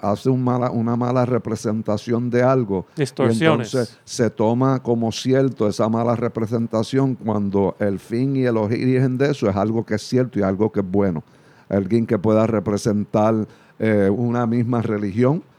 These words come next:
Speaker 1: un de estos hombres que caen como falsos profetas, falsos apóstoles, y entonces, bajo la actuación equivocada de esas personas, la gente juzga el cristianismo y lo hace ver
Speaker 2: En su
Speaker 1: todo malo.
Speaker 2: totalidad, exacto.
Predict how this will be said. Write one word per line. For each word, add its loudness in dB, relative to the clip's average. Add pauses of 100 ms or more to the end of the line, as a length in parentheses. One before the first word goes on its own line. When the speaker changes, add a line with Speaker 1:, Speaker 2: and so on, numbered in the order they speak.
(120)
Speaker 1:
un -4
de 0
estos -2
hombres 0
que -4
caen -2
como -4
falsos -4
profetas, -4 (180)
falsos -2
apóstoles, -2 (220)
y 0
entonces, 0 (240)
bajo 2
la 2
actuación -2
equivocada 0
de 0
esas -4
personas, -2
la 2
gente 0
juzga 2 (300)
el 0
cristianismo 2 (320)
y 2
lo 6
hace 2
ver 2
Speaker 2:
En -4
su 6
Speaker 1:
todo 4
malo. 2
Speaker 2:
totalidad, -2
exacto. 0